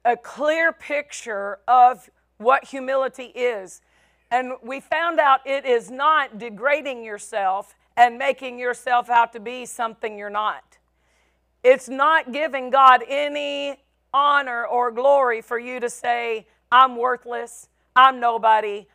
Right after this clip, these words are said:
I'm nothing, I'm just a worm in the dust." That's not humble,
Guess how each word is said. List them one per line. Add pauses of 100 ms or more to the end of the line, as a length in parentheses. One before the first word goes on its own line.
(120)
I'm
nothing, (180)
I'm
just
a
worm
in
the
dust." (240)
That's
not (100)
humble,